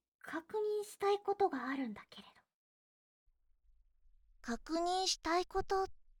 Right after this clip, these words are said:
Speaker 2: ですか。それは、私がお姉様の存在を、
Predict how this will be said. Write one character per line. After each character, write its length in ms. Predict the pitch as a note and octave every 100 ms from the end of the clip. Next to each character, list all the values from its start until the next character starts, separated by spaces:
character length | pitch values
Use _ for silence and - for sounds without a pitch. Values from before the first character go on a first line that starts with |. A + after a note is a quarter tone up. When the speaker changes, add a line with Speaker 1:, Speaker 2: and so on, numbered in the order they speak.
| -
Speaker 2:
で 140 | - C#4+
す 100 | -
か。 360 | - A3+ G#3+ - - - _ _ _ _ _ _ _ _ _ _ _ - -
そ 180 | - C4+
れ 160 | C#4+
は、 320 | D4 D4+ D4+ D4 - -
私 400 | - A3 D4 -
が 160 | E4 D#4+
お 140 | B3
姉 200 | A#3+ E4+ A#4
様 220 | A#4 F4+
の 120 | B3+
存 260 | - A#3+ B3
在 200 | B3+ A#3+
を、 220 | B3